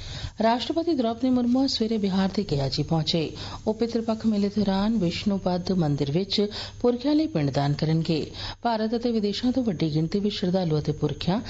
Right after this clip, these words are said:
ਤੇ ਵਿਛੜੀਆਂ ਰੂਹਾਂ ਦੀ ਯਾਦ ਵਿੱਚ ਪਿੰਡਦਾਨ ਅਤੇ ਤਰਪਣ ਕਰਨ ਲਈ ਗਿਆ ਜੀ ਪਹੁੰਚ ਰਹੇ ਨੇ।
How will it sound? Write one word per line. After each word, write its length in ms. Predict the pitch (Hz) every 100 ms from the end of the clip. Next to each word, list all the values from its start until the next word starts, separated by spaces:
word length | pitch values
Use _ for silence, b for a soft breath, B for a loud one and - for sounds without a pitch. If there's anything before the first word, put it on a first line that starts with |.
| B -
ਤੇ 80 | 220
ਵਿਛੜੀਆਂ 380 | 220 226 247 254
ਰੂਹਾਂ 260 | 202 202
ਦੀ 140 | 202 170
ਯਾਦ 220 | 160 180 180
ਵਿੱਚ 160 | 196
ਪਿੰਡਦਾਨ 480 | - 185 196 214 226
ਅਤੇ 120 | 220
ਤਰਪਣ 320 | 165 - 147 147
ਕਰਨ 260 | 160 190
ਲਈ 100 | 196 202
ਗਿਆ 160 | 147 139
ਜੀ 140 | 135
ਪਹੁੰਚ 340 | 185 160 139 139
ਰਹੇ 180 | 143 147
ਨੇ। 280 | 170 160